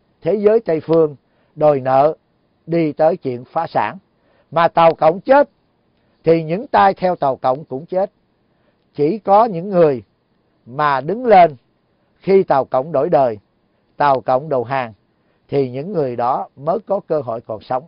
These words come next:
Trân trọng kính chào quý vị. Và hãy dành một chút thời gian nghĩ về những đồng bào sống bằng nghề bán vé số, bán bưng,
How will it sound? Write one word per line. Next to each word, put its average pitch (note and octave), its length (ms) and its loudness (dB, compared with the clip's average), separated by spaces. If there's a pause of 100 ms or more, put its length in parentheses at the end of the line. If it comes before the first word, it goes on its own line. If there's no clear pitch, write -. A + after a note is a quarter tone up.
(640)
Trân D#3+ 180 -2
trọng A#2+ 200 -8
kính F3 160 -10
chào A#2+ 200 -6
quý D3+ 180 -8
vị. B2 240 -6 (600)
Và B2 160 -2
hãy A#2 400 -8
dành A#2+ 340 -4
một G#2 140 -18
chút F#3+ 160 -10
thời A#2 180 -10
gian B2+ 280 -4 (540)
nghĩ D3 360 -6
về C3 160 0
những C3 220 -12
đồng B2+ 200 -6
bào A2+ 340 -2
sống A#3 360 -6
bằng B2+ 160 -4
nghề B2 180 -6
bán C#3 200 -10
vé E3 100 -8
số, E3+ 340 -2 (640)
bán F3 300 -2
bưng, E3 260 2